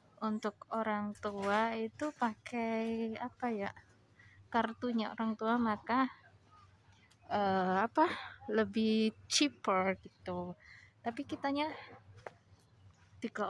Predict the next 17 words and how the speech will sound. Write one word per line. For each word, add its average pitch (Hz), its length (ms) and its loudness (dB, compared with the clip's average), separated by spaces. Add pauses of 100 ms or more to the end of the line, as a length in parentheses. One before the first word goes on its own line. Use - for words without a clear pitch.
orang 240 480 2
yang 233 160 4
dewasa, 214 640 0 (1120)
jadi 262 640 0 (960)
dua 214 240 4
ratus 214 480 0
ya 202 160 -4 (480)
per 196 240 -2
orangnya. 196 560 0 (720)
Kalau 196 320 0
nggak 185 240 -4
punya 196 640 -2
kartu 196 880 -8
orang 208 320 -2
tua 190 240 -2
itu 196 160 -8
ya. 196 240 -4